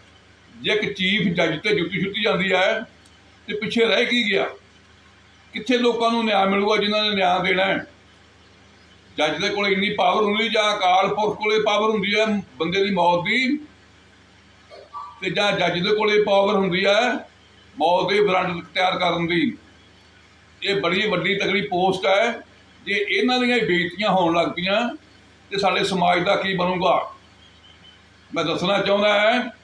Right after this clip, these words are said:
ਪੂਰਨ ਕੁਮਾਰ ਨੂੰ ਸੁਸਾਈਡ ਨਹੀਂ ਸੀ ਕਰਨੀ ਚਾਹੀਦੀ।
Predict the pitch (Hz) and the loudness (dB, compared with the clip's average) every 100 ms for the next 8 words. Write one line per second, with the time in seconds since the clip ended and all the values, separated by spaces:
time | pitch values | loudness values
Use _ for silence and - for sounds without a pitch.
0 | - - - - - - - - - - | -20 -20 -20 -20 -20 -20 -20 -20 -20 -20
1 | - - - - 180 196 208 214 214 208 | -20 -20 -16 -4 0 2 0 0 0 2
2 | 208 196 220 - 208 233 220 220 220 240 | 2 2 0 -2 0 0 2 2 2 0
3 | 208 233 202 208 202 208 214 220 196 - | 0 2 2 0 0 0 0 0 0 -2